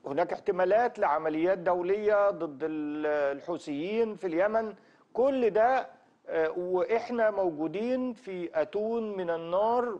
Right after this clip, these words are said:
محيطة بنا بكل جانب، ولا يوجد استثناء في المنطقة العربية. ربما المغرب العربي بعيد إلى حد ما،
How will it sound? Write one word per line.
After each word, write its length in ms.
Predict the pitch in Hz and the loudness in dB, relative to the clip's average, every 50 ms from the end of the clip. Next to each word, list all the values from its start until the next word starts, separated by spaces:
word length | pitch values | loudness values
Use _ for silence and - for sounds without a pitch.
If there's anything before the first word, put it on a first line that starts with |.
| - 156 | -10 -6
محيطة 580 | 160 160 - - 208 226 220 - - 190 175 | -6 -6 -4 -4 -4 -4 -4 0 0 2 2
بنا 420 | 160 156 190 190 202 190 180 175 170 | 2 0 0 2 2 2 4 2 2
بكل 540 | - - 143 139 131 - 190 190 180 180 143 | 0 -4 -10 -10 -2 -2 -2 0 0 -2 0
جانب، 440 | 165 180 208 226 233 247 233 202 190 - _ _ - _ _ - | 2 2 2 4 2 0 0 -2 -10 -18 _ _ -20 _ _ -2
ولا 300 | 147 180 190 208 214 202 | 2 2 4 4 4 4
يوجد 420 | 190 190 214 220 190 202 165 - | 4 2 -2 0 0 -2 -2 -2
استثناء 520 | 165 156 - 185 160 - - 180 190 180 | -8 -8 -10 -14 -14 -10 -4 -2 -2 -2
في 80 | - 170 | -2 -4
المنطقة 480 | 180 160 165 160 156 - 214 - - 180 | -6 -4 -4 -6 -2 -4 -4 -2 0 0
العربية. 640 | 165 156 151 151 151 156 147 175 196 214 220 233 | 2 4 4 4 2 2 0 0 2 2 2 4
ربما 420 | 240 240 247 233 240 254 247 233 226 | 2 2 0 2 0 0 2 0 -2
المغرب 440 | 208 202 214 208 160 180 185 160 165 | 0 0 0 0 0 -2 -2 -2 0
العربي 460 | 165 151 156 175 180 180 160 160 156 | 0 2 2 2 2 0 -2 -4 -2
بعيد 460 | 143 156 151 143 180 185 175 151 143 | 0 0 0 2 0 0 -2 -2 -4
إلى 180 | 165 151 151 - | -4 -2 -4 -2
حد 280 | - 175 170 143 143 | -2 -4 -4 -4 -6
ما، 400 | 165 156 165 190 220 247 254 240 | -8 -2 0 2 2 2 0 -2